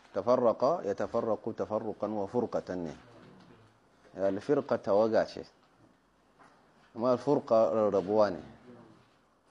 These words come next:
To, malam ya ce, "Wa nattabi'u sunnata." Za mu bi sunna. Kenan za mu bi tafarkin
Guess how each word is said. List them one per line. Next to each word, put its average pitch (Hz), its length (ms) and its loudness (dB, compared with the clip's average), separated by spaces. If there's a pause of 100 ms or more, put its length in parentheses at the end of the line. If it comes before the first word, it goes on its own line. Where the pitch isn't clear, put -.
(440)
To, 165 120 0
malam 139 360 4
ya 90 100 -4
ce, 80 440 -6 (440)
"Wa 113 200 -2
nattabi'u 131 600 0
sunnata." 107 840 -6 (760)
Za 123 480 4
mu 107 160 -4
bi 85 160 -6
sunna. 85 640 -10 (800)
Kenan 95 400 -6
za 113 380 0
mu 117 180 -2
bi 98 160 -4
tafarkin 120 800 -2